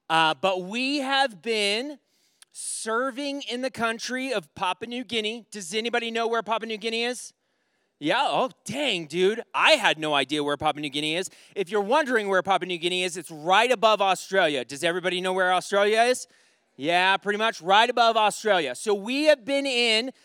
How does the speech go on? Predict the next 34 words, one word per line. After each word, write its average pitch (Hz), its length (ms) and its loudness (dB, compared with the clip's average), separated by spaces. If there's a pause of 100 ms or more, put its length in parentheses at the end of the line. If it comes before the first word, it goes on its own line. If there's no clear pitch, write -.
(160)
the 202 100 2
country 269 540 0
of 226 100 -2
Papua 208 280 2
New 208 80 -2
Guinea 196 280 -2
for 208 140 -8
the 190 100 0
last 202 480 -2
ten 214 240 -4
years. 208 540 -4 (1200)
And 202 160 -4
since 214 320 -8
two 262 200 -4
thousand 262 460 0
sixteen, 214 720 -8
we 208 240 -6
have 254 240 -4
been 226 280 -4
in 208 360 -10 (240)
an 190 160 -12 (140)
isolated 247 840 -6
people 208 240 -14
group, 175 360 -6 (840)
uh, 165 240 2
in 185 100 0
the 185 60 -4
middle 214 560 0
of 214 220 0
the 208 80 -4
Papua 202 320 0
New 220 80 -6
Guinean 226 420 -6
jungle, 190 560 0